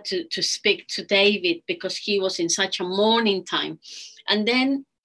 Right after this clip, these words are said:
all of a sudden, he, the Bible tells us that he was hearing, you know, people talking, whispering. And then he says, "Has the child died?" And they said, "Yes, he has." They were afraid to tell him because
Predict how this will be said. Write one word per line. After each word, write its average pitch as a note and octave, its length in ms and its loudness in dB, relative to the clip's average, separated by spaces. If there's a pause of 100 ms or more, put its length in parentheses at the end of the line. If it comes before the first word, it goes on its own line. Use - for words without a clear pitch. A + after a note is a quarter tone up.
(280)
all A3 160 4
of A#3 80 0
a A#3+ 60 -2
sudden, A3 300 0
he, G#3 200 -6
the F#3+ 120 -2
Bible G3+ 260 2
tells G3+ 260 0
us G#3 80 0
that F3 140 -2
he G#3 120 -4
was F#3+ 300 -6
hearing, F#3 640 2 (600)
you F#3 100 -6
know, F3+ 120 -8
people G3+ 580 -6 (280)
talking, G3+ 380 -8
whispering. G3 600 -8
And F#3 120 -6
then G3 120 -2
he G#3 140 -8
says, E3+ 380 -6 (840)
"Has G3 400 -4 (400)
the F3 80 -8
child E3+ 520 -4
died?" D3+ 440 0 (480)
And E3 160 -4
they E3 100 -2
said, E3 380 -8
"Yes, D#3 320 -4
he - 160 -16
has." D#3+ 140 -4
They E3 60 -2
were D#3+ 180 -2
afraid G3 360 -4
to F#3 80 -12
tell F3+ 280 -2
him D3 200 -10
because C#3+ 460 -10